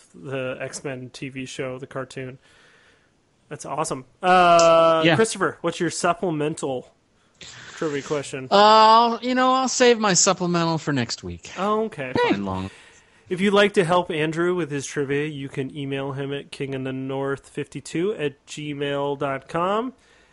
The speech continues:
Speaker 1: If you'd like to email the show about anything at all, questions or comments, you can email us at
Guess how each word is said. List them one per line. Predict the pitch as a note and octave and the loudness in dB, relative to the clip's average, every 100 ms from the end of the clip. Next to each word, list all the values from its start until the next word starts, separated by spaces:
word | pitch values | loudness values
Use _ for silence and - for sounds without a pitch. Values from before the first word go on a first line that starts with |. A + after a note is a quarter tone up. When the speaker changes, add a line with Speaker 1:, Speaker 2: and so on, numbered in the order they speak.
| _ _ | _ _
Speaker 1:
If | _ | _
you'd | D3 | -6
like | D3 D3 | -4 -6
to | F3 | -8
email | F3 F3 E3+ D#3+ | -6 -4 -4 -4
the | D3 | -4
show | - G3+ A3 | -2 -2 -2
about | G#3 F#3 F3 F3 - | -2 -2 -2 -4 -6
anything | F#3 G3+ G3+ G#3 G3 | -4 -4 -4 -4 -4
at | F#3+ | -4
all, | F3 G3+ G#3+ | -2 -2 -4
questions | G#3+ G3+ F#3+ - F#3 F#3 G3 G3 | -4 -4 -4 -6 -8 -6 -8 -6
or | E3+ D3+ D3 C#3+ C#3 C3+ C#3 C3+ C3+ | -4 -2 0 -2 -2 -4 -4 -6 -8
comments, | D#3+ E3 F3 G#3+ A#3+ - D#3 | -8 -6 -6 -8 -10 -12 -14
you | C#3+ | -10
can | C#3+ C3+ C#3+ | -10 -10 -12
email | D#3+ C#3+ C3+ | -10 -8 -6
us | C#3 C3+ | -6 -6
at | C#3+ C3+ - | -8 -8 -10